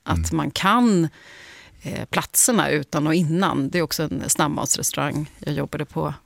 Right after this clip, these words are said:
Speaker 1: en viss snabbmatsrestaurang under en period. Så att man vet hur det fungerar där och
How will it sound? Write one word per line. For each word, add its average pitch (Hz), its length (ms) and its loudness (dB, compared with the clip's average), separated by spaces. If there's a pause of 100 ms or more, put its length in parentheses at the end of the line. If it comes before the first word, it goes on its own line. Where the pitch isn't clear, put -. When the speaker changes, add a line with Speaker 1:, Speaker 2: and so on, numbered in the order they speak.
(140)
Speaker 1:
en 170 200 2
viss 160 300 -2 (100)
snabbmatsrestaurang - 1300 0
under 156 160 -2
en - 80 -4
period. - 400 -6 (420)
Så - 160 -2
att - 140 -4
man 160 180 2
vet 156 560 -2
hur 139 580 -2
det 160 140 -2
fungerar 151 640 0
där 120 420 -2
och - 200 -4